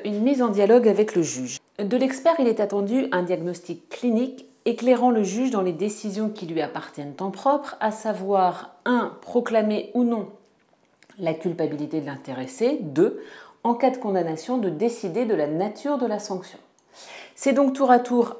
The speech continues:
à l'enjeu de la responsabilité pénale, puis à l'appréciation de l'opportunité des soins pénalement ordonnés que contribue l'expert. Voyons donc dans un premier temps le diagnostic et l'enjeu de la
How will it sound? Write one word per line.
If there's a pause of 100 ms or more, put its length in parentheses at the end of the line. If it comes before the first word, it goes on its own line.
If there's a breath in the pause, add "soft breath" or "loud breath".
à
l'enjeu
de
la
responsabilité
pénale, (540 loud breath)
puis
à
l'appréciation
de
l'opportunité
des
soins
pénalement
ordonnés
que (140)
contribue
l'expert. (720 soft breath)
Voyons
donc
dans
un
premier
temps (680 loud breath)
le
diagnostic
et
l'enjeu
de
la